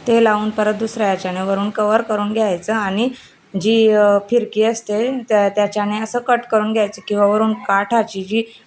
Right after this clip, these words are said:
प्लेट असते ना त्याच्याने पण वरून दाबून मग मस्त कट होऊन जातो आणि छान गोल शेप येतो.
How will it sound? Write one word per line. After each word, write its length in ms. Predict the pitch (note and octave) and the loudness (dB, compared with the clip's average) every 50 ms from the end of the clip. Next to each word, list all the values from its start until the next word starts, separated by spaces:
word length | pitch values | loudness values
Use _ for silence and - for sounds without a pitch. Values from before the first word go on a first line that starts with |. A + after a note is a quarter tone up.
| _ _ _ | _ _ _
प्लेट 280 | A3+ A3 A3 A3 A3 A#3 | -12 -8 -8 -6 -4 -4
असते 260 | B3+ A#3+ - - G#3+ | -4 -4 -4 -6 -4
ना 160 | G#3 G#3+ A3+ | -2 -2 -2
त्याच्याने 460 | A3 A3+ G#3+ G#3 G#3 A3 G#3 G#3 G#3+ | 0 0 -2 0 0 -2 -2 -2 -2
पण 220 | G#3 - A#3 A#3 A#3 | -2 0 0 2 2
वरून 360 | A#3 A#3 A3+ A#3 A#3 A#3 A3 | 2 2 2 2 2 2 2
दाबून 400 | G#3+ F#3 F#3 - G3 A3 A#3 A3+ | 2 0 0 0 0 0 2 2
मग 160 | A3 A3 G#3 | 0 0 0
मस्त 320 | G#3 G#3+ G#3+ G#3 - - G#3+ - G#3+ | 0 -2 -2 -2 -2 -4 -4 -2 0
कट 140 | G#3+ G#3+ G#3+ | 0 0 0
होऊन 300 | A3+ A#3 A#3 A3 G#3 G3+ | 0 -2 -2 -2 -2 0
जातो 260 | G3 F#3 F3 - - | 0 0 -2 0 -2
आणि 240 | G#3 G3+ G3 G3 G#3+ A3+ - | -4 -4 -4 -4 -6 -4 -2
छान 360 | B3 G#3+ G3 F#3+ F#3 G3 G3+ | -2 -2 -2 -2 -4 -4 -4
गोल 260 | G3 G#3 G3+ G3+ G3+ G#3+ | -2 0 0 0 0 -2
शेप 300 | G#3 - A#3 G3+ - - | -2 -4 -4 -4 -2 -6
येतो. 260 | E3+ E3 - D#3 D#3 | -8 -6 -6 -10 -12